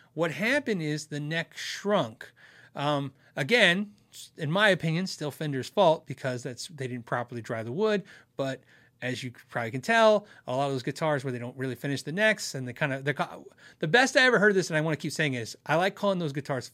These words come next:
fast guitars. Okay? So when you think of,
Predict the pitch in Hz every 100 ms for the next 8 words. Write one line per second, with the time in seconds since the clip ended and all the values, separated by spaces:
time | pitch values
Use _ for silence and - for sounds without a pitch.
0 | - 170 151 135 - 143 - 110 - -
1 | _ _ _ _ _ _ 139 127 139 _
2 | _ - 156 156 185 240 254 247 240 220